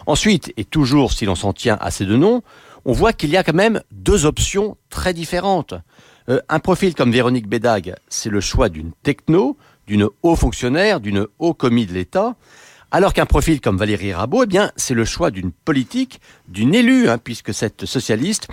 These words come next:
est députée du Tarn-et-Garonne, qu'elle a été rapporteure générale du budget et que maintenant,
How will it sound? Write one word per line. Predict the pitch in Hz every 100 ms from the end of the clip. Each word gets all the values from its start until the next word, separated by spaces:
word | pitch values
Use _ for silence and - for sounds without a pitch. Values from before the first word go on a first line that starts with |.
| - - -
est | 120
députée | 98 147 - 127 151 123
du | 85
Tarn-et-Garonne, | - 95 95 113 120 185 214 208
qu'elle | - 101
a |
été | 95 117
rapporteure | 95 110 113 - 107
générale | 101 95 87
du | 92
budget | 85 85 110 202 - - -
et | 120
que | 113
maintenant, | 101 - 113